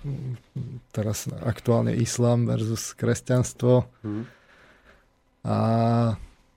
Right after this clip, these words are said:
Speaker 1: ale aj iné, vy-, vy-, táto ezoterika pre zmenu má nejaké korene pre, pre zmenu v orientálnych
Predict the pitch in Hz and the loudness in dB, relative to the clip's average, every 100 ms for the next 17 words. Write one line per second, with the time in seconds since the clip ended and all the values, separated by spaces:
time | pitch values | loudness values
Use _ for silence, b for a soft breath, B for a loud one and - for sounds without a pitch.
0 | _ - 117 113 117 120 120 127 139 131 | _ -6 2 4 6 6 6 6 6 6
1 | 107 107 104 107 - - - 110 120 107 | 2 -2 -4 -4 -10 -16 -4 -2 0 0
2 | 113 110 110 - 135 113 120 117 113 113 | -2 -8 -10 -8 -2 2 2 2 0 0
3 | 110 113 104 113 110 113 110 110 110 110 | 0 0 0 0 0 0 2 2 0 -2
4 | 113 110 104 110 110 110 110 110 107 107 | -4 -4 -2 -4 -2 0 2 2 0 -4
5 | 113 - 113 - - 104 107 107 107 101 | -14 -8 -6 -6 -4 -2 0 2 0 -2
6 | 92 110 113 123 113 113 113 113 110 | -4 -2 2 2 4 2 2 2 -2